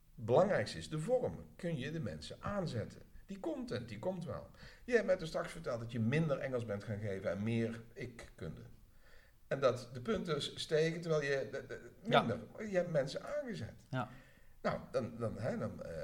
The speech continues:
Speaker 1: dan spreken wij elkaar en zeggen van, ja, dat is toch, dat is toch de bedoeling eigenlijk. Maar hoeveel, eh,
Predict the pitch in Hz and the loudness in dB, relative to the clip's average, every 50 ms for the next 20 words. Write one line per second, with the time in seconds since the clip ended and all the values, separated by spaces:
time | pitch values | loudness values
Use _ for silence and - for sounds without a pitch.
0 | 69 76 78 - - 113 110 - - 120 107 90 90 98 92 85 82 78 - - | -6 -8 -8 -10 -10 -10 -10 -4 -2 -2 -2 -2 -2 -2 -2 -2 -2 -4 -4 -6
1 | - - - - - - - - - 76 71 - - - - - - - - - | -6 -6 -8 -12 -14 -12 -10 -10 -10 -10 -12 -12 -14 -12 -12 -12 -12 -12 -14 -14
2 | - 104 98 107 92 - - 101 - - 110 120 120 202 214 170 135 117 95 85 | -12 -12 -12 -12 -12 -10 -10 -8 -6 -2 0 2 4 4 4 4 2 2 0 0
3 | 80 80 76 85 110 - - - - - - - - - - - - - - - | -2 -2 -4 -6 -8 -10 -10 -8 -8 -8 -8 -10 -14 -16 -18 -20 -20 -16 -2 2
4 | 139 117 127 120 120 117 110 - 95 90 82 95 110 135 - - - - 92 82 | 2 6 6 6 6 6 4 2 2 2 4 4 4 4 2 -2 -4 -2 0 0
5 | 85 82 | 0 0